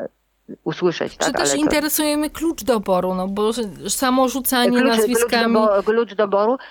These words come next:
Speaker 1: E, nie, to nie jest tak. To nie są wystawy, e, retrospekcyjne jednego artysty. To są wystawy zbiorowe, czyli, e, to są wystawy kuratorowane, które mówią o czymś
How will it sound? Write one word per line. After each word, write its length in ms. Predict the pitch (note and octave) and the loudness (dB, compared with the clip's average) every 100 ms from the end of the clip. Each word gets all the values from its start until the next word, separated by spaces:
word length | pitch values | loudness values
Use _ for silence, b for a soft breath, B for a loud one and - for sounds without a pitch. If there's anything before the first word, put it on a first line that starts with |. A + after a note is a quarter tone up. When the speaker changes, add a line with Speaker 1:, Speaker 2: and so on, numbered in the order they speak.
| B | B
Speaker 1:
E, 380 | G3+ G3+ F#3+ | 0 0 -2
nie, 220 | G3+ A#3 E3 | -2 -2 -2
to 100 | G#3 | -4
nie 200 | A#3+ C4+ | -2 -4
jest 140 | - | -4
tak. 240 | E3+ D#3 - _ - | -6 -6 -8 _ -2
To 100 | G3 | 0
nie 140 | A3+ | 0
są 200 | A3+ G3+ E3+ | 2 -2 -2
wystawy, 680 | F3+ F3+ - F3+ F3+ E3+ E3+ _ _ | -4 -4 -2 -2 0 0 -2 _ _
e, 220 | - E3 E3 | -2 2 2
retrospekcyjne 880 | F3+ F3 E3+ D#3+ - - E3+ E3 | 2 -2 -4 -4 -4 -2 0 2
jednego 440 | D#3+ D3+ D#3+ D#3 - | 2 0 0 0 -2
artysty. 540 | D3 - E3+ - - - _ - | -2 -2 -4 -4 -12 -12 _ -4
To 100 | F3 | -2
są 340 | F#3 F#3 F3+ | 0 0 0
wystawy 520 | - D#3 E3+ E3+ E3 E3+ | -2 -4 -2 -2 -2 -2
zbiorowe, 560 | - F3 F3 D#3+ C3+ | 0 2 2 0 -2
czyli, 360 | - D3 D#3 D#3 B B B | -4 -4 -4 -6 B B B
e, 380 | D3+ D3+ D3+ D3 | -2 0 2 2
to 140 | E3 | 0
są 200 | D#3+ F3 | 0 0
wystawy 380 | D#3+ D#3+ D#3+ E3 | -2 -2 -2 -2
kuratorowane, 840 | - D#3+ D#3 D#3+ D#3+ D#3 D#3 D#3+ F3 | -2 -2 0 0 0 0 0 0 -2
które 420 | - D#3 D#3 D#3+ B B | -2 0 2 0 B B
mówią 380 | F3+ G#3+ F3+ D#3 | 0 0 2 0
o 140 | C#3+ C3+ | -2 -4
czymś 320 | C3+ C#3 | -6 -8